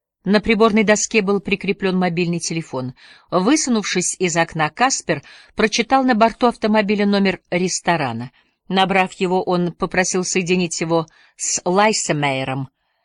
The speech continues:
«Это Каспер. Мне пришлось одолжить один из твоих фургонов, стоявших во дворе». Шеф-повар тяжело дышал в трубку.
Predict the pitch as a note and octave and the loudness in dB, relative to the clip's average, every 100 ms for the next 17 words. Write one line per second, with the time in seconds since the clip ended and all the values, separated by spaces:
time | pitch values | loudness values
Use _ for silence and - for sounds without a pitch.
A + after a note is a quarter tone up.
0 | _ _ _ B3+ D#4 D#4 A3 - - C3 | _ _ _ -6 -2 -2 -2 -4 -10 -12
1 | - - _ _ _ _ _ _ _ _ | -12 -20 _ _ _ _ _ _ _ _
2 | G3+ B3 C4 B3 B3+ B3 A3+ A#3 A3+ A3 | 0 2 0 0 0 0 2 0 0 -2
3 | - G#3+ A3 A3 - G#3 G#3 G#3+ G3+ C#4 | -2 0 0 0 0 -2 0 -4 -2 -2
4 | A3 - - D3 C3+ - - - - C#3 | -2 -4 -4 -2 -4 -8 -12 -16 -14 -12
5 | B2 B2+ B2 B2 _ _ _ _ _ - | -8 -8 -8 -12 _ _ _ _ _ -4
6 | C#4+ C#4 - C4 A#3+ - G#3+ A3 G3+ F#3 | -2 -2 -2 0 0 -2 -2 0 0 -2
7 | - E3 D#3 - B2 - - | -2 -4 -4 -12 -14 -14 -16